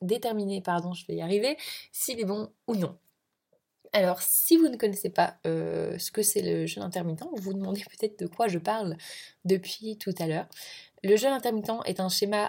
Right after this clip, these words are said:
alimentaire qui implique de faire des alternances entre des périodes de repas et des périodes de jeûne durant un temps spécifique. Ça peut varier un peu en fonction du style de jeûne intermittent. Dans certains cas, vous pouvez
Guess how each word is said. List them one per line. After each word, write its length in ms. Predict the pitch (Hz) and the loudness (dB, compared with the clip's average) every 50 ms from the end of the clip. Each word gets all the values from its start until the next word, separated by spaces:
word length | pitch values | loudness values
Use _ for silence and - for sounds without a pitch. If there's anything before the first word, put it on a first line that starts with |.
| - | 2
alimentaire 640 | - 185 185 180 185 180 180 - - 185 190 202 - - _ _ _ - - - | 2 2 2 2 0 -2 -2 0 0 2 2 0 -2 -8 _ _ _ -18 -16 -6
qui 160 | - 202 208 | 0 2 2
implique 360 | 190 185 180 214 220 220 - | 2 2 -2 -6 -8 -6 -4
de 120 | 170 180 | -4 -4
faire 240 | 180 - 190 202 196 | -2 0 0 0 0
des 180 | 185 180 170 185 | 0 0 2 0
alternances 580 | 190 202 - 202 180 175 170 165 175 180 - | 0 2 0 0 0 0 -2 -2 -4 -6 -6
entre 220 | 180 170 - - 180 | -6 -6 -4 -4 -4
des 160 | 170 170 170 | -2 -2 -2
périodes 300 | 170 - 185 208 202 185 | -4 -2 -2 -2 0 0
de 80 | 175 175 | 0 0
repas 480 | 175 170 170 165 - 160 160 - - - - | 0 0 -2 0 0 0 0 0 -2 -6 -2
et 280 | - 190 190 196 196 | 0 2 2 2 2
des 120 | 180 180 - | 0 -2 -4
périodes 260 | - 180 202 190 170 | -4 -4 -4 -4 -2
de 140 | 170 170 160 | -2 -2 -2
jeûne 400 | 156 160 160 180 208 190 - - - | 0 0 0 0 0 -2 -6 -6 -6
durant 480 | 175 170 156 - 196 185 190 185 190 - | -8 -8 -4 -4 -4 -2 -2 -2 -2 -2
un 80 | - 160 | -6 -8
temps 200 | 156 - 196 202 | -6 -6 -4 -4
spécifique. 640 | - - - 190 - - 170 - - - - - - - - - - - - _ _ _ _ _ _ | -4 -4 -2 -4 -4 -4 -4 -8 -10 -12 -14 -16 -18 -18 -20 -20 -20 -20 -20 _ _ _ _ _ _
Ça 180 | - - 208 | 2 2 2
peut 160 | 202 - 214 208 | 4 6 4 4
varier 260 | 208 208 202 214 226 | 6 4 4 2 2
un 100 | 214 185 | 0 -2
peu 140 | - - 196 | -2 -2 -2
en 80 | 202 | -2
fonction 340 | - - 180 - - 202 202 | -2 -4 -6 -4 -4 -4 -4
du 180 | 190 175 175 170 | -2 -2 -2 -2
style 320 | - - - 240 233 220 | -4 -4 -4 -6 -2 0
de 100 | 208 185 | 2 2
jeûne 200 | 180 185 190 185 | 2 0 -2 -2
intermittent. 420 | 180 180 - 175 175 165 160 - 151 - - _ _ _ - - - - - _ _ | -2 -2 -2 -2 -2 -2 -2 -2 -4 -6 -6 _ _ _ -18 -18 -18 -20 -20 _ _
Dans 100 | 196 196 | -6 -2
certains 340 | - 220 208 - - 214 208 | 0 -2 0 0 -2 -2 0
cas, 200 | - 214 240 240 | 0 0 0 0
vous 120 | 226 202 | -2 -8
pouvez 440 | - - 190 190 214 214 - - | -10 -10 -4 0 0 0 0 -4